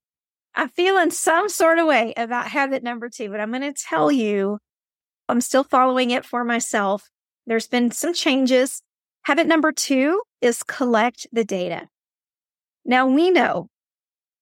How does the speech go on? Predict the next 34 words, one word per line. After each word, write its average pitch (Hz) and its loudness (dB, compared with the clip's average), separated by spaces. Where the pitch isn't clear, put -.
in 262 2
our 254 0
school 302 -4
counseling 262 0
world 233 2
right 226 0
now, 220 0
we're 226 -2
being 220 -2
beaten 262 -2
over 233 2
the 240 4
head 208 0
with 202 -8
the 220 -6
idea 214 2
of 214 -2
data-driven 202 -2
school - -10
counseling. - -8
And 240 4
there 240 2
are 240 0
some 214 -8
pros 240 -2
to 277 -4
that, 294 2
and 220 0
there 226 2
are 220 2
some 208 -4
cons 175 -10
to - -10
that, - -8